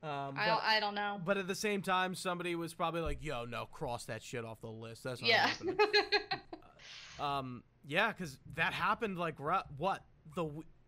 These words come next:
Speaker 1: the week before all this.
Speaker 2: I know when it happened because my anniversary of dating was on March twentieth, and I think that weekend is when our governor shut everything down.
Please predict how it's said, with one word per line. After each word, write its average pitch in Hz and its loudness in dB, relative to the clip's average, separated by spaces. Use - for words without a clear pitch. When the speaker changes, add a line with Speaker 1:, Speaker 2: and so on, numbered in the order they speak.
Speaker 1:
the 175 -2
week 190 0
before 285 0
all 156 0
this. 131 -14
Speaker 2:
I 240 6
know 285 4
when 262 6
it 226 6
happened 214 0
because 208 -4
my 208 -4
anniversary 233 0
of 208 -2
dating 208 2
was 180 -14
on 190 -6
March 208 -2
twentieth, 196 -2
and 185 0
I 202 -4
think 202 -6
that 196 4
weekend 190 -4
is 190 -8
when 190 -4
our 220 6
governor 190 0
shut - 6
everything 196 2
down. 185 0